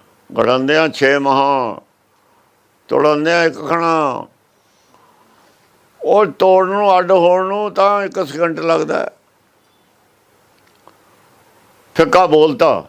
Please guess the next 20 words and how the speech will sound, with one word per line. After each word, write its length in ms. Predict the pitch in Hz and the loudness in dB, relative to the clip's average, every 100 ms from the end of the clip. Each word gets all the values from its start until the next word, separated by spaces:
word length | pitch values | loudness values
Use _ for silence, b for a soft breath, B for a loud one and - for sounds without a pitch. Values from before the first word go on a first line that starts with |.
| _ | _
ਚੱਲ 260 | 117 104 78 - _ - | -2 -2 -2 -14 _ -6
ਟੁੱਟ 180 | 123 | -4
ਗਈ। 200 | 151 - - _ _ _ _ _ _ _ _ _ _ _ _ _ _ B B B - | -4 -6 -10 _ _ _ _ _ _ _ _ _ _ _ _ _ _ B B B -4
ਜੋੜਨ 300 | 90 151 170 | 2 4 4
ਨੂੰ 120 | 180 | 2
ਕਿੰਨਾ 240 | 175 185 | 2 2
ਚਿਰ 140 | 170 180 | 2 2
ਲੱਗਦਾ? 360 | 180 185 - - _ _ _ _ _ _ _ _ - | 2 0 -4 -6 _ _ _ _ _ _ _ _ -6
ਵਿਸ਼ਵਾਸ 600 | 98 147 127 147 156 180 | 0 0 2 2 2 2
ਬਣਾਉਣ 440 | 160 143 147 170 | 0 2 2 0
ਨੂੰ 140 | 202 185 | -2 -4
ਕਿੰਨਾ 240 | 190 175 | -2 -2
ਚਿਰ 140 | 139 135 | -2 -4
ਲੱਗਦਾ 380 | 120 90 85 95 | -6 -6 -4 0
ਹੈ? 380 | 127 110 - - _ _ _ _ _ _ - | 0 -2 -6 -16 _ _ _ _ _ _ -6
ਵਿਸ਼ਵਾਸ 400 | 127 127 151 170 | -2 0 2 0
ਬਣਾਏ 360 | 160 175 175 165 | 0 -2 -2 -4
ਬਿਨਾਂ 200 | 151 139 | -2 -4
ਜੁੜਦੀ 400 | 120 139 135 165 | -4 -6 -4 -4
ਨਹੀਂ, 140 | - | -6